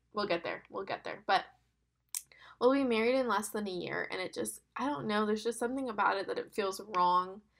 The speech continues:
to not be together, <laughs> and it's, like, it's making the days a little bit harder, um, especially, like, when you have a long day or things are hard or you're tired or whatever, and you just wanna be with them,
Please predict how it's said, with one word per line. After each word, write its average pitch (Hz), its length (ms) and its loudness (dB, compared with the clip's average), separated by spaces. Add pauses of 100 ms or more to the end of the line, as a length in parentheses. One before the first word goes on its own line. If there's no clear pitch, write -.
(280)
to 240 100 -6
not 180 300 2
be 190 160 -6
together, 190 760 -2 (260)
<laughs> - 320 -8
and 220 100 0
it's, 196 240 0
like, 202 140 0 (220)
it's 208 220 -4 (120)
making 214 400 -4
the 196 60 -6
days 180 420 -2 (400)
a 196 40 -2
little 285 240 4
bit 294 120 2
harder, 208 760 0 (360)
um, 202 120 -2
especially, 214 380 0
like, 196 140 -2
when 202 100 -6
you 202 120 -6
have 202 140 0
a 202 60 -6
long 196 220 -2
day 185 260 -2
or - 140 -4
things 202 260 -8
are 185 260 -6 (140)
hard 180 500 2
or 175 60 -4
you're 190 160 -4
tired 185 540 -2
or 180 60 -6
whatever, 185 260 -4
and 180 80 -6
you 190 80 -12
just - 160 -14
wanna 190 160 -6
be 190 240 -14
with 208 160 -8
them, 220 340 -6